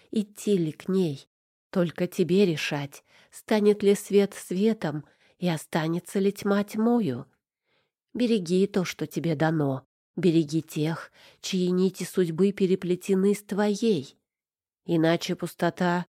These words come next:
поглотит тебя». «Не хочу!» — кричала я в ответ. «Убирайся!» А пустота только гулко рассмеялась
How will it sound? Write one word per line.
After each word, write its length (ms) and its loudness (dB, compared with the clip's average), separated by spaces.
поглотит 760 2
тебя». 460 -4
«Не 180 2
хочу!» — 640 2
кричала 500 -2
я 180 2
в 40 2
ответ. 440 -2
«Убирайся!» 880 2
А 80 -4
пустота 540 -6
только 420 -2
гулко 400 0
рассмеялась 880 -2